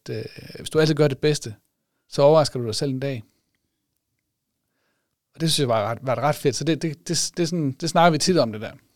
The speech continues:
Og, men så kunne jeg godt sådan s-, høre på nogle af de tilbagemeldinger fra skolen, at han, han blev frustreret, fordi han, han prøvede at gøre sit bedste i alt. Men hvis han så ikke syntes, det var det bedste, så, så, så, så gav det lidt bagslag.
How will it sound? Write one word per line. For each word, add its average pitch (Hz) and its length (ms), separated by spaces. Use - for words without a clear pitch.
Og, 143 120
men 151 140
så 147 100
kunne 165 160
jeg 147 80
godt 151 160
sådan 147 160
s-, - 360
høre 143 260
på 147 100
nogle 143 160
af 135 40
de 127 60
tilbagemeldinger 143 560
fra 120 100
skolen, 147 420
at 113 100
han, 113 260
han 131 120
blev 131 100
frustreret, 131 500
fordi 139 180
han, 120 280
han 143 120
prøvede 185 180
at 165 60
gøre 135 140
sit 120 120
bedste 123 320
i 113 40
alt. 110 260
Men 139 80
hvis 127 80
han 131 100
så 156 80
ikke 151 120
syntes, 202 220
det 135 80
var 120 80
det 117 80
bedste, - 280
så, 151 260
så, 143 220
så, 131 240
så - 140
gav 160 100
det 131 100
lidt 123 120
bagslag. 147 420